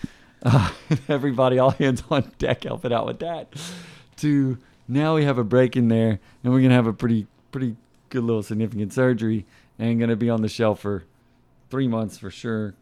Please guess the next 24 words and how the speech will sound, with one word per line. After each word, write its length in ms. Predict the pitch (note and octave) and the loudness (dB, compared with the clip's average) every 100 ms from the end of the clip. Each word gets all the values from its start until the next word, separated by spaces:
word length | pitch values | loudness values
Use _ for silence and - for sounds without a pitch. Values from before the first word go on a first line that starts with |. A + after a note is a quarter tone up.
| - | -10
waiting 200 | G#2 G2 | -6 -6
on 120 | F#2+ | -6
the 40 | |
bone 220 | F2+ G#2+ | -4 -4
to 80 | G#2 | -2
heal, 220 | G2+ F#2+ | -2 -2
and 100 | F#2+ G2+ | -4 -6
then 100 | G2 | -4
another 220 | D3 C3+ | -4 -4
three 200 | A#2 A#2 | -6 -6
months 280 | A2+ G#2+ - | -4 -8 -10
to 100 | G#2+ | -10
rehab 340 | C3+ B2+ G#2+ | -6 -6 -6
it. 120 | G#2 - _ _ _ _ _ _ _ | -8 -14 _ _ _ _ _ _ _
So, 500 | - A#2+ A2+ A2 G2+ G2 _ _ _ _ _ | -4 0 0 0 -4 -12 _ _ _ _ _
and 280 | - D#3 D3 | -6 -2 0
this 120 | B2+ | -2
is 160 | A#2+ G#2+ | -4 -6
my 280 | G2+ F#2+ F2+ F2 _ _ _ | -6 -8 -10 -14 _ _ _
writing 380 | G#2 A2+ A2 G2+ | -8 -6 -4 -4
hand 640 | F#2 F#2 F#2 F2 - - - _ _ _ _ _ - | -4 -4 -4 -6 -12 -20 -20 _ _ _ _ _ -10
eating, 480 | A#2 G2+ G2 F#2+ F#2 _ - | -6 -4 -6 -8 -12 _ -8
right, 260 | A2 G#2 | -4 -4
eat, 280 | - G2+ G2 | -4 -6 -6